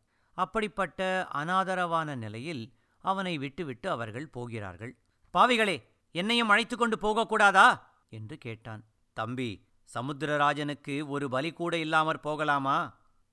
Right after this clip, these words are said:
என்றான் ரவிதாசன். படகு கப்பலை விட்டு அகன்று போய்க்கொண்டே இருந்தது.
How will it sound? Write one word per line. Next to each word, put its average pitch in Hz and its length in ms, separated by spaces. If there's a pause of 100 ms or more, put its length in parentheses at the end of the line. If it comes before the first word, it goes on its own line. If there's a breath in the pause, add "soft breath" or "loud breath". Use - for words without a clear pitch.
(200)
என்றான் 107 420
ரவிதாசன். 110 640 (380)
படகு 190 400
கப்பலை 175 420
விட்டு 147 320
அகன்று 135 400
போய்க்கொண்டே 123 680
இருந்தது. 120 500